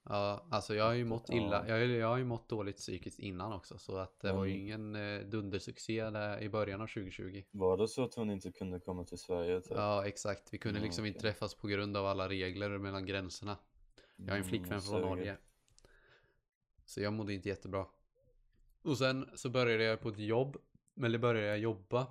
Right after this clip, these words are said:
Speaker 1: i en, eh, i Gamleby i somras, i augusti typ.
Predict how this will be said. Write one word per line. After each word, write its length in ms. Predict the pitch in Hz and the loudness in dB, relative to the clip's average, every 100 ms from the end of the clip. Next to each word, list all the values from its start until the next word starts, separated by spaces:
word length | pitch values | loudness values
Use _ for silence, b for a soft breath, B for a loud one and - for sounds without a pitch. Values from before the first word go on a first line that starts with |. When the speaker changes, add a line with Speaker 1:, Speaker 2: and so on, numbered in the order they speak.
| - - - - _ | -8 -20 -20 -20 _
Speaker 1:
i 120 | - 110 | -2 -2
en, 240 | 104 104 | 0 -2
eh, 140 | 104 107 | -4 -2
i 100 | 107 | -2
Gamleby 520 | 110 107 95 101 120 - _ - _ _ _ _ _ - - - | 0 0 -2 -2 -2 -4 _ -20 _ _ _ _ _ -20 -20 -10
i 240 | 104 101 | -6 -6
somras, 520 | - 104 95 95 - | -4 -4 -2 -4 -4
i 40 | 101 | -4
augusti 420 | 98 95 - 117 | -4 -8 -6 -6
typ. 160 | 101 | -6